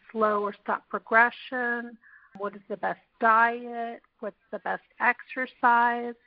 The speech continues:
It's really interesting because we did a survey in two thousand nineteen and we found that nearly fifty percent of people diagnosed leave the doctor's office without any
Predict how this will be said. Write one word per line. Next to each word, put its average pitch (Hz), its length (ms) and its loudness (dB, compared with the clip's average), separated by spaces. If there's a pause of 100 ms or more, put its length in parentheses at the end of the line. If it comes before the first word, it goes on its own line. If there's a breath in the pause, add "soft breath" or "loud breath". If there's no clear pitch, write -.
(340 loud breath)
It's 302 240 -4
really 359 420 0
interesting 240 720 -4
because 233 320 -2 (180)
we 247 120 0
did 262 180 -2
a 320 100 2 (140)
survey 220 400 2
in 208 120 -6
two 240 160 -10
thousand 214 440 0
nineteen 233 680 -6
and 214 100 -4
we 214 140 -4 (100)
found 220 260 4
that 220 120 -6
nearly 226 380 -6 (180)
fifty 262 400 -4
percent 240 540 2
of 226 120 -2 (180)
people 226 420 -4
diagnosed 202 760 0 (560 loud breath)
leave 233 340 -2
the 247 80 0
doctor's 214 520 0
office 202 480 0 (160)
without 196 640 0 (220)
any 226 560 -8